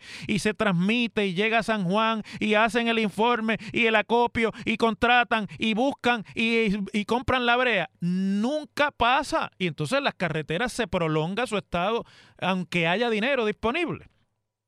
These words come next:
Bueno, pues el asunto es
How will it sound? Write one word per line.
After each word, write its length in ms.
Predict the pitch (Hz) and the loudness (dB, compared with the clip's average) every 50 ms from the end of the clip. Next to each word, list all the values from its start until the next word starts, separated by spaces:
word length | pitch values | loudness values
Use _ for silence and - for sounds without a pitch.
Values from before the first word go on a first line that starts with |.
| _ _ _ _ _ _ _ _ _ _ _ _ _ _ - - - - - - _ | _ _ _ _ _ _ _ _ _ _ _ _ _ _ -20 -20 -20 -20 -20 -6 _
Bueno, 260 | 185 233 285 294 277 | 2 2 2 2 2
pues 200 | - 240 226 208 | 2 2 2 2
el 80 | 202 202 | 4 2
asunto 540 | 196 175 - 247 269 302 - - 269 262 247 | 2 0 0 -2 -2 -2 0 2 2 4 4
es 180 | 233 240 233 | 4 2 0